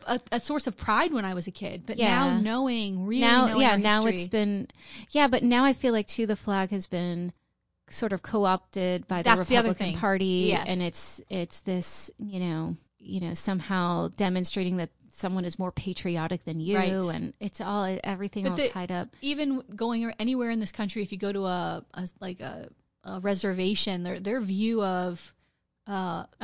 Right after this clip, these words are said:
Speaker 2: Oh, the
Speaker 1: flag
Speaker 2: flag,
Speaker 1: is, like,
Speaker 2: yeah. No,
Speaker 1: col-,
Speaker 2: it's
Speaker 1: you know,
Speaker 2: terrible.
Speaker 1: col-, col-, col-, um, colonization and,
Speaker 2: Yeah.
Speaker 1: like, the, the, the mass murder of their people, and, you know,
Speaker 2: Yeah, how
Speaker 1: so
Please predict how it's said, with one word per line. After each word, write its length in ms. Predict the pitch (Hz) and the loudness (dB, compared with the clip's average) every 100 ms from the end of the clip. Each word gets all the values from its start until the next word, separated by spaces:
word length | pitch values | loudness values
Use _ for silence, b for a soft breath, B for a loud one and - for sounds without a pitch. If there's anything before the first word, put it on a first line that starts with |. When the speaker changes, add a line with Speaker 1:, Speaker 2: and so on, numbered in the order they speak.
| 240 | 0
Speaker 2:
Oh, 40 | |
the 80 | 190 | 2
Speaker 1:
flag 440 | 208 - 294 208 185 | 4 6 8 6 4
Speaker 2:
flag, 20 | |
Speaker 1:
is, 120 | 240 | 2
like, 0 | |
Speaker 2:
yeah. 200 | 208 185 196 | 2 2 4
No, 120 | 285 | 4
Speaker 1:
col-, 80 | - | 4
Speaker 2:
it's 80 | - | 2
Speaker 1:
you 80 | 226 | 2
know, 60 | 240 | 2
Speaker 2:
terrible. 160 | 254 | 2
Speaker 1:
col-, 260 | 180 214 - - | 4 4 4 -2
col-, 300 | 226 247 - - | -2 0 -2 -8
col-, 160 | 220 214 202 | -8 -4 0
um, 400 | 190 170 175 180 - | 0 -2 -6 -12 -4
colonization 920 | 226 220 196 196 226 - 233 226 220 | 0 2 2 4 4 2 2 0 0
and, 120 | 294 | 0
Speaker 2:
Yeah. 40 | 196 | 0
Speaker 1:
like, 180 | 185 185 b b b _ - | -2 -4 b b b _ -10
the, 160 | 214 208 | -2 -2
the, 380 | 175 202 190 170 | 0 0 2 0
the 300 | 196 190 185 | -2 -2 -2
mass 320 | 202 202 214 - | 2 2 2 0
murder 320 | 208 214 220 | -2 0 0
of 140 | 180 | 0
their 120 | 185 | -4
people, 720 | - 247 226 226 226 220 220 | -2 -2 -2 0 2 2 0
and, 260 | 202 185 185 - | -2 -4 -8 -10
you 80 | 233 | -6
know, 60 | 226 | -2
Speaker 2:
Yeah, 220 | 214 196 | 0 0
how 200 | 190 214 | -2 0
Speaker 1:
so 80 | 208 | 0